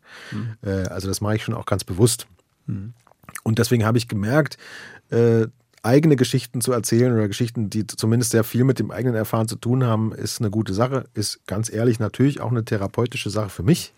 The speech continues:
Speaker 2: äh, zu verarbeiten, wo ich eigentlich stehe, mit meiner neuen Frau gemeinsam das zu, diese Geschichte zu erarbeiten, aus der ich dann das Drehbuch gemacht habe, ist natürlich auch, äh, für uns ein guter Prozess gewesen, um, um, um so ein bisschen zu checken, w-,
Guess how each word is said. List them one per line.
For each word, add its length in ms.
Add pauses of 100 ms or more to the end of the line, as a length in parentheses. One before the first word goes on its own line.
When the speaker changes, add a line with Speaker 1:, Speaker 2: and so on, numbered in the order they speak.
(640)
Speaker 2:
äh, 420
zu 160
verarbeiten, 520
wo 100
ich 160
eigentlich 220
stehe, 260
mit 180
meiner 260
neuen 260
Frau 280
gemeinsam 540
das 240
zu, 400 (240)
diese 260
Geschichte 420
zu 160
erarbeiten, 680
aus 180
der 140
ich 120
dann 100
das 120
Drehbuch 300
gemacht 360
habe, 220 (500)
ist 180
natürlich 400
auch, 300
äh, 400
für 160
uns 240
ein 80
guter 200
Prozess 420
gewesen, 420
um, 180
um, 220
um 160
so 100
ein 60
bisschen 200
zu 100
checken, 440
w-, 40